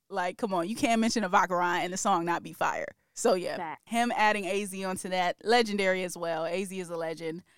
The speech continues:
Speaker 1: Um, then you got a new track with Anderson .Paak on it called Not For Nothing. And then the other new track is with Ross by himself, and it's called Revelations. Now, anytime somebody is having revelations, I definitely wanna hear what they talking about. What, what did you learn about self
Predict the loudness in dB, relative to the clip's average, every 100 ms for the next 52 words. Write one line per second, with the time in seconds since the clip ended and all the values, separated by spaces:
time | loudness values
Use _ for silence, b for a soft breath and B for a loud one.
0 | _ -4 -2 0 2 2 0 -4 0 0
1 | 2 -2 -2 -4 -2 -4 -6 2 4 4
2 | 2 -2 -2 -4 -4 0 2 2 0 0
3 | -2 -2 -2 -4 -6 -6 -8 _ _ _
4 | -4 -2 2 4 4 4 4 4 4 0
5 | 0 0 0 -4 -6 -4 0 0 0 -2
6 | 0 2 2 2 0 -6 -6 -2 0 2
7 | 2 0 0 2 0 0 -6 -8 -8 -6
8 | -8 -10 _ _ _ 0 4 4 6 6
9 | 6 6 6 6 4 4 4 6 6 6
10 | 2 2 0 2 4 4 2 -2 -4 -2
11 | 0 0 0 -2 0 -2 0 -4 -4 0
12 | 4 6 6 4 4 6 8 6 6 4
13 | 4 2 4 4 2